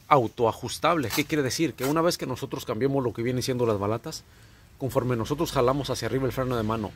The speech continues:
y soltamos, jalamos y soltamos, esto se tiene que ir ajustando para quedar perfectamente bien el agarre a la hora de nosotros accionar el freno de mano. Supuestamente son mecanismos autoajustables, ¿ok?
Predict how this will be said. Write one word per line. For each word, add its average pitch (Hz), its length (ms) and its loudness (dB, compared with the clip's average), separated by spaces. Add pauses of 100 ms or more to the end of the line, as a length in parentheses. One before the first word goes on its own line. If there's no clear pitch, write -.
y 113 80 -10
soltamos, 107 600 -6 (240)
jalamos 104 540 -4
y - 100 -10
soltamos, 139 480 -4 (320)
esto 156 300 0
se 135 100 0
tiene 131 240 -2
que - 120 -6
ir 123 60 0
ajustando 127 600 -4 (760)
para 151 300 2
quedar 127 580 -2 (360)
perfectamente 123 680 -2
bien 117 240 -2
el 110 80 0
agarre 110 420 0
a 110 100 -4
la 104 80 0
hora 110 180 2
de 107 100 -4
nosotros 107 420 -6
accionar 104 380 -4
el 107 100 -2
freno 98 240 -6
de 92 60 -4
mano. 107 280 -6 (380)
Supuestamente 131 600 -2
son 131 140 -2
mecanismos 117 560 -4 (100)
autoajustables, 98 1080 -4
¿ok? 101 160 -10